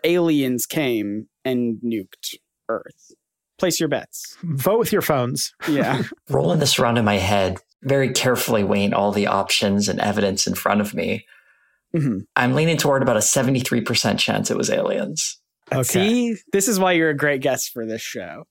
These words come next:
Speaker 1: because I always think it's aliens.
Speaker 2: Well, before we wrap this up, can I just propose a few other explanations that are out there?
Speaker 1: If you must.
Speaker 2: Okay. So there have been some evidence that there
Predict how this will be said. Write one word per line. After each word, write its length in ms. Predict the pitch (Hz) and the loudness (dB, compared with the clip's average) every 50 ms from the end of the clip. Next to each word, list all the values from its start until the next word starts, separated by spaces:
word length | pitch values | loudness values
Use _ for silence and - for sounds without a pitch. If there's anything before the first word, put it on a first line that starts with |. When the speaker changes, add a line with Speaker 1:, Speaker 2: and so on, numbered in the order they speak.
| _ - - | _ -10 -6
Speaker 1:
because 560 | 151 139 - 160 147 139 139 131 - - - - _ _ - | -6 -4 0 0 0 0 0 -2 -4 -6 -6 -8 _ _ -2
I 180 | 175 156 160 - | 0 2 2 2
always 440 | - 156 143 135 123 120 117 110 - | 2 0 0 0 0 -2 -4 -6 -6
think 220 | - 113 113 - | -10 -12 -12 -14
it's 160 | - - - - - | -16 -18 -18 -16 -16
aliens. 760 | 107 101 87 78 76 62 55 - 170 160 - - - - - - | -16 -16 -16 -16 -18 -20 -20 -20 -20 -20 -18 -18 -18 -14 -6 -4
Speaker 2:
Well, 100 | 175 180 | -2 0
before 400 | 151 190 - - - 269 302 330 330 | 0 0 -2 0 0 0 2 2 2
we 200 | 339 320 302 285 | 2 2 2 0
wrap 280 | 214 226 214 190 180 - | 2 2 0 0 0 -2
this 160 | 190 - - | -2 -2 0
up, 160 | - 220 214 - | 0 -2 -2 -2
can 120 | - 170 | -2 0
I 100 | 180 180 | 0 0
just 180 | 170 - 208 208 | 0 0 -2 -4
propose 340 | - 170 - 202 190 - - | -4 -4 -2 0 0 0 0
a 60 | 143 | -2
few 400 | - - - 180 175 170 170 - - _ _ - | -4 -4 -2 0 0 0 0 -2 -4 _ _ -2
other 280 | 151 151 147 151 143 139 | 0 0 2 2 0 0
explanations 680 | 135 127 - - - 139 127 127 131 - - 143 139 131 | 0 0 -2 -2 -2 -2 -2 -2 -2 -4 -4 -4 -4 -4
that 80 | 139 | -2
are 100 | 120 120 | -2 -2
out 160 | 127 127 - - | -2 -4 -6 -6
there? 220 | - 127 135 139 - - _ _ - | -8 -8 -8 -8 -10 -14 _ _ -2
Speaker 1:
If 180 | 160 185 180 190 | -2 0 2 2
you 120 | 240 247 | 2 2
must. 540 | 226 214 208 208 208 - - - - - _ _ - | 2 2 0 -2 -4 -8 -12 -20 -20 -20 _ _ -6
Speaker 2:
Okay. 280 | 139 - - 107 - - - _ - | -6 -4 -4 -6 -8 -8 -14 _ -6
So 500 | - - - 208 208 208 208 202 - - _ _ - 220 - | -2 0 2 4 4 4 4 2 0 -2 _ _ -20 -8 -2
there 260 | - 202 196 196 185 - | 2 2 4 4 2 2
have 540 | - - - - 220 240 254 269 214 - - | 0 0 0 2 2 2 2 2 0 0 0
been 400 | 202 180 156 143 139 147 160 - - | 2 2 2 2 2 0 -2 -4 -4
some 380 | - - - - 170 156 156 160 | -2 -2 0 2 2 2 2 0
evidence 420 | 139 143 143 143 143 139 135 127 | 0 0 0 2 2 0 0 0
that 100 | - 135 - | -2 -2 0
there 140 | 139 135 | -2 -2